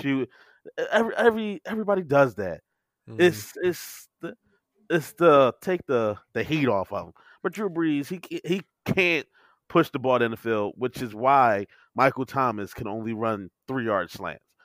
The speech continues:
Speaker 1: because he can't push, <laughs> can't push the ball down the field.
Speaker 2: They c-, what did, uh, the Tampa Bay, uh, Bucks corner call him? He said, "Oh, slant boy."
Speaker 1: Oh, <laughs> right, and that's exactly what he is.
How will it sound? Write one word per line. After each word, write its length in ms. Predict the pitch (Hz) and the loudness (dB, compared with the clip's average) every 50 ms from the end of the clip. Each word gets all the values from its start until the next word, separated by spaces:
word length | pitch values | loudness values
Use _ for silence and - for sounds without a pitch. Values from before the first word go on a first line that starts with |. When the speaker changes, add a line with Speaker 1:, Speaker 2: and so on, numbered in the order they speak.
| _ _ | _ _
Speaker 1:
because 260 | - 117 131 143 127 - - - | -16 -12 -10 -10 -10 -12 -12 -12
he 100 | 151 147 | -4 0
can't 280 | - 185 175 165 - - | 2 2 2 2 0 -4
push, 120 | - 156 - _ _ _ _ | -8 -14 -18 _ _ _ _
<laughs> 200 | _ _ _ - | _ _ _ -4
can't 120 | 185 180 | -4 -4
push 100 | 170 190 | -4 -4
the 60 | 185 214 | -8 -4
ball 140 | 320 349 | -2 -2
down 100 | 277 139 113 | -2 -2 -4
the 60 | 104 | -8
field. 240 | - 92 80 76 - _ - | -10 -12 -14 -14 -16 _ -6
Speaker 2:
They 60 | 151 156 | -6 -6
c-, 160 | - - 147 | -6 -6 -2
what 180 | 143 156 175 175 | 0 0 0 0
did, 100 | 160 151 | 0 -2
uh, 460 | 139 131 131 131 131 123 120 120 120 120 _ _ | -2 0 0 0 0 0 -2 -2 -6 -8 _ _
the 80 | - 117 | -10 -6
Tampa 300 | - 143 131 120 117 110 | -2 -2 -2 -2 -2 -2
Bay, 180 | 113 120 120 107 104 90 92 107 | -2 -2 -2 -4 -6 -12 -14 -14
uh, 60 | 110 104 | -14 -12
Bucks 400 | - - 117 117 107 - - - | -8 -6 -6 -6 -6 -8 -12 -12
corner 320 | - - 127 117 113 110 | -8 -6 -4 -4 -4 -4
call 280 | - - 113 110 107 107 | -4 -4 -2 -2 -2 -4
him? 100 | 98 107 | -6 -6
He 100 | 127 117 | -8 -6
said, 140 | - 110 101 | -6 -8 -8
"Oh, 480 | 101 117 127 131 127 123 123 123 120 | -6 -2 2 2 4 4 2 2 0
slant 400 | 127 127 - 156 160 185 208 202 | -2 -4 -4 -2 -2 -2 -2 -2
boy." 580 | 165 165 165 170 170 170 170 170 170 175 185 180 | 0 2 4 6 6 6 6 6 6 8 8 8
Speaker 1:
Oh, 160 | 131 135 139 - - 151 104 - - 190 214 180 | 8 8 6 6 2 -2 -2 6 12 12 12 12
<laughs> 380 | - - 117 104 - 170 147 | 12 6 -2 -4 -4 -2 8
right, 300 | 139 185 202 180 139 120 | 12 12 12 12 12 12
and 100 | 123 131 | 8 6
that's 140 | 151 160 - | 4 4 4
exactly 540 | 170 135 123 - 156 151 139 113 - - 135 | 2 -4 2 6 6 6 6 4 0 -4 -2
what 140 | 127 123 117 | -2 -2 0
he 120 | 120 120 | 0 0
is. 260 | 117 113 113 117 - | 0 0 -2 -4 -8